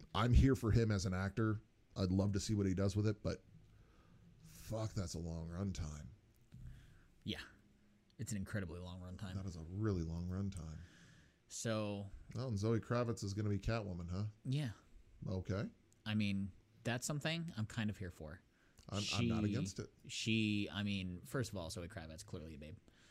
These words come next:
Speaker 1: Yeah.
Speaker 2: Um, do you think that Zoe Kravitz can be a continual,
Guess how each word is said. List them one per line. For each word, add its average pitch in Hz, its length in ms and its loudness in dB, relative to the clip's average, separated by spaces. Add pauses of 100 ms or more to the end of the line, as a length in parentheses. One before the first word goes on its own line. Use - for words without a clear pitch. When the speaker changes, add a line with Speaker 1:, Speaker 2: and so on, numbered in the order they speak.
(1200)
Speaker 1:
Yeah. 262 60 -6 (400)
Speaker 2:
Um, 85 560 -6 (1120)
do 120 120 2
you 143 560 4
think 101 600 0 (520)
that 95 280 0 (100)
Zoe 98 240 0
Kravitz 101 440 -4
can 98 180 -2
be 90 180 -2
a 90 40 -4
continual, 87 960 -4